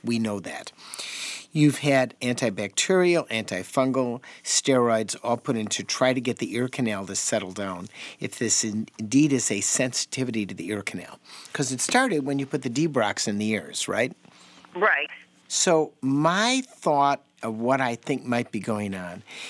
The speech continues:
Speaker 1: is the skin, w-, if, if you actually look in the ear canal,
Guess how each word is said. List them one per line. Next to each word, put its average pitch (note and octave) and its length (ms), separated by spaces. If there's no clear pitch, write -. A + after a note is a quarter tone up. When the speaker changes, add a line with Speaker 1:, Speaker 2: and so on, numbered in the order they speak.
Speaker 1:
is C3 260
the B2 120
skin, G3 540
w-, C#3 200
if, C#3 220
if C3+ 160
you G3+ 80
actually D3 240
look D3+ 260
in B2+ 80
the A2+ 140
ear A#2+ 160
canal, F2 520